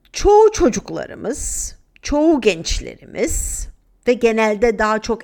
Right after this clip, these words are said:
erkeklerde oluyor bu, erkek çocuklarında ve yetişkinlerimiz dikkat eksikliği, hiperaktife bozukluğu, hiperaktivite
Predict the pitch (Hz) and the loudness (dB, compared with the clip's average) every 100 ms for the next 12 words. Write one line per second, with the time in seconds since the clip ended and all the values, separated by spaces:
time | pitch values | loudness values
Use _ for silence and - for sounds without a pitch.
0 | - 196 180 220 190 190 185 180 240 175 | -2 -2 0 0 0 -2 -2 2 2 2
1 | 165 143 131 127 135 151 160 - 226 - | -6 -6 -8 -10 -8 -6 -4 -4 -2 0
2 | - - 127 143 - - 113 - - - | -2 -6 -16 -18 -20 -12 -10 -10 -12 -20
3 | - - - - 539 605 494 - 269 240 | -20 -20 -20 2 4 8 8 8 6 0
4 | - 202 165 143 143 - - - 226 403 | 0 0 -2 -4 -10 -12 -16 -8 -6 -6
5 | - - - _ _ _ _ _ _ _ | -8 -20 -20 _ _ _ _ _ _ _
6 | _ - - _ 269 262 311 - 440 427 | _ -20 -20 _ 0 2 2 2 2 2
7 | - 427 440 415 453 466 466 - _ 392 | 2 0 2 4 6 6 2 -6 _ 0
8 | 415 440 370 349 359 349 370 247 208 196 | 2 4 4 4 0 -2 0 2 0 -2
9 | - 190 185 175 160 - - 185 - 220 | -8 -2 0 0 -4 -10 -12 -10 -4 0
10 | 247 247 - - 165 - - - 180 165 | 0 -2 -4 -4 -4 -6 -10 -4 -4 -4
11 | - 185 160 | 2 4 4